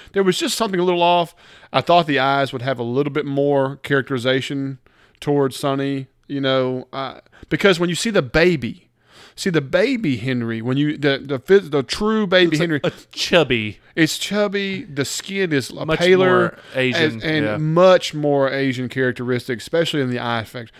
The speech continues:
Speaker 1: And so when you see Henry, it just doesn't match.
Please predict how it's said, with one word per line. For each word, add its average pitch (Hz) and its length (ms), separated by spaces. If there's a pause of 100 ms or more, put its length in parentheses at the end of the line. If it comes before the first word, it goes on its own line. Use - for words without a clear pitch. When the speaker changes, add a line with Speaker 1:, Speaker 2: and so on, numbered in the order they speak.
(160)
Speaker 1:
And 135 100
so 156 120
when 143 160
you 156 120
see 151 260
Henry, 147 480
it 131 140
just 180 280
doesn't 117 380
match. - 500